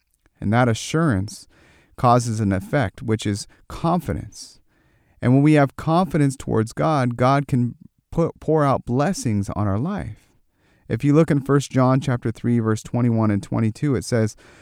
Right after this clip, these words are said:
"Beloved, if our heart does not condemn us, we have confidence towards God.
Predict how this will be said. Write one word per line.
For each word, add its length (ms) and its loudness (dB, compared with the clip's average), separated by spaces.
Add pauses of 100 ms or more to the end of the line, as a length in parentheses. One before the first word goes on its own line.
(140)
"Beloved, 560 4 (460)
if 160 0
our 100 6
heart 320 2
does 220 2
not 200 0
condemn 440 2
us, 340 -6 (400)
we 120 4
have 280 2
confidence 640 -2
towards 380 -8
God. 460 -12